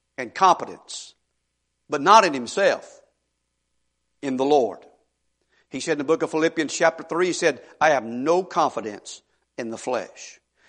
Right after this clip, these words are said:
He said, "Everything about my past," he said, "I count it as dung."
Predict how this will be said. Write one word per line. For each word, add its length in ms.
He 80
said, 140
"Everything 420
about 260
my 160
past," 500
he 160
said, 200
"I 100
count 380
it 160
as 200
dung." 560